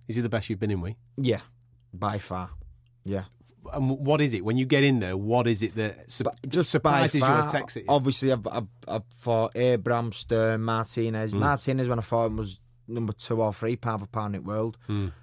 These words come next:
Speaker 2: Um, but we
Speaker 1: Sports
Speaker 2: got
Speaker 1: personality at year as well in
Speaker 2: Sport-,
Speaker 1: Argentina,
Speaker 2: yeah,
Speaker 1: isn't
Speaker 2: yeah.
Speaker 1: it?
Speaker 2: I went there. I went to
Speaker 1: <laughs>
Speaker 2: awards. It was, uh, that was an experience. But, uh, yeah, he beat Messi. Messi got two. He got number one. So obviously it was like a god when we went over.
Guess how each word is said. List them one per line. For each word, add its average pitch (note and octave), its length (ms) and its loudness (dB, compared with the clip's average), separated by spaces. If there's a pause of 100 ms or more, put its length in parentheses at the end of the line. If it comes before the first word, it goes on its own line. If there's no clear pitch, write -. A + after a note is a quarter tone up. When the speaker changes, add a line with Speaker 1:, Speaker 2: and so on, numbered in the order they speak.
Speaker 2:
Um, G2+ 440 0 (920)
but A2+ 240 2
we A#2+ 320 -2
Speaker 1:
Sports - 20 -2
Speaker 2:
got C3+ 260 4
Speaker 1:
personality A2+ 540 0
at - 40 0
year C3 160 2
as A2+ 100 0
well B2 140 2
in A2+ 140 0
Speaker 2:
Sport-, G2+ 300 2
Speaker 1:
Argentina, A2+ 120 4
Speaker 2:
yeah, B2+ 60 4
Speaker 1:
isn't A#2+ 120 4
Speaker 2:
yeah. A#2+ 280 2
Speaker 1:
it? - 60 -2
Speaker 2:
I - 20 4
went B2+ 240 6
there. - 160 2
I B2+ 120 2
went B2+ 160 2
to C#3 60 2
Speaker 1:
<laughs> C3+ 120 2
Speaker 2:
awards. A#2+ 420 4
It A2 100 -2
was, A2+ 260 0
uh, A#2 220 4 (400)
that A2+ 180 0
was B2 120 -2
an A#2 100 0
experience. A2+ 840 -2 (160)
But, G#2+ 320 0
uh, A#2 280 2
yeah, C3 320 2
he C3+ 120 -2
beat B2 220 2
Messi. B2+ 380 0
Messi C3+ 260 -4
got B2+ 200 0 (260)
two. C3+ 240 4
He A#2 120 2
got G#2+ 160 -2
number A#2 200 0
one. A#2 260 2
So G#2+ 320 -4
obviously G2+ 260 -6
it - 20 -8
was G2 60 -6
like A#2 160 -2
a F#2+ 80 -2
god G2+ 240 4
when G#2 200 -2
we G2+ 40 0
went G2+ 240 -2
over. G2+ 340 0